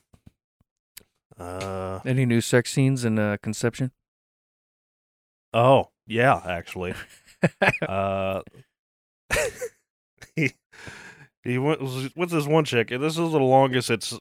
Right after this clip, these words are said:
Speaker 1: uh, stayed on a girl is, uh, half of two episodes.
Speaker 2: Nice.
Speaker 1: So, like, half of one, fucking, then the other half is, like, another girl, and then half of another episode, and then another <laughs> girl, pretty much. So, well,
Speaker 2: Jesus
Speaker 1: maybe, like,
Speaker 2: Christ.
Speaker 1: one and a half episodes.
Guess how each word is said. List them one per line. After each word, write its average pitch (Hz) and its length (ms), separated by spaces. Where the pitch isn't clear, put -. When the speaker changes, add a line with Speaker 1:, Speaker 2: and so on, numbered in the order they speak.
Speaker 1:
uh, 107 280
stayed 123 360
on 110 140
a 104 60
girl 113 380
is, 107 540
uh, 95 420
half 117 440
of - 140
two 120 240
episodes. 87 520
Speaker 2:
Nice. 127 480
Speaker 1:
So, 107 200
like, 101 260
half 117 200
of 110 100
one, 107 340
fucking, 107 280
then 107 120
the 107 120
other 104 160
half 104 220
is, 98 80
like, 101 160
another 101 280
girl, 95 320
and 98 100
then 98 240
half 107 340
of 95 140
another 98 320
episode, 95 560
and 101 140
then 95 120
another 95 280
<laughs> - 0
girl, - 260
pretty 165 240
much. 120 180
So, 117 100
well, - 40
Speaker 2:
Jesus 156 240
Speaker 1:
maybe, 175 200
like, 120 160
Speaker 2:
Christ. 104 160
Speaker 1:
one 117 160
and 113 100
a 117 60
half 110 260
episodes. 113 500